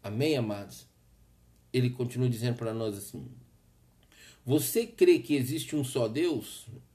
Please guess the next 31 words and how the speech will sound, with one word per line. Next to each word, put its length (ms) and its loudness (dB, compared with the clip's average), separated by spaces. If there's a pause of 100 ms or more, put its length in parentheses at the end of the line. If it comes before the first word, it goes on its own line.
(120)
Ele 160 0
perguntando 680 -2
pra 180 -2
aquele 380 0
que 420 -2 (420)
na-, 460 0
é, 320 2
só 220 -2
tinha 320 -2
fé, 420 -2
mas 220 -2
não 80 0
tinha 240 -2
obras. 420 -6 (1000)
"Muito 360 6
bem, 520 0
até 280 -2
mesmo 480 0
os 80 0
demônios 460 2
creem 460 0
e 100 -10
tremem." 600 -2
Isso 280 -6
é 80 -2
fato. 540 -12 (1120)
Os 100 -14
demônios 560 0 (140)
creem 580 0
e 120 -8
temem. 580 0